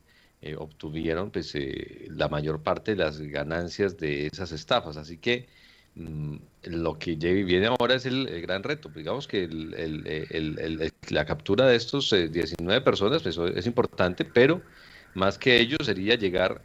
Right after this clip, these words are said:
a quienes realmente son, eh, los, eh, ideólogos, eh, de, pues, ese esquema criminal tan sofisticado.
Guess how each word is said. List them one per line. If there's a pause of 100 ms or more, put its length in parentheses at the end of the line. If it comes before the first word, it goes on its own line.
a
quienes (300)
realmente
son,
eh,
los,
eh,
ideólogos,
eh,
de,
pues,
ese
esquema
criminal
tan
sofisticado.